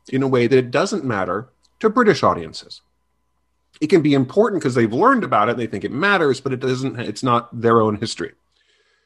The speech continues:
It turned out really well. People were very, very pleased with how strong an episode it was, how respectful it was, and how faithful it was to history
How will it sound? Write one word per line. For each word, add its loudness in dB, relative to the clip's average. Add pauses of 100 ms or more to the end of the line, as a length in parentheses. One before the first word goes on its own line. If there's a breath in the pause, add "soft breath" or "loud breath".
(720)
It 2
turned -2
out 2
really 0
well. 0 (880)
People 2
were 2
very, 2
very 2
pleased -2
with -2
how 0
strong 0
an -2
episode -2
it 2
was, -2
how -2
respectful -2
it -4
was, -4
and -6
how 0
faithful -2
it 0
was 0 (440)
to 2
history 0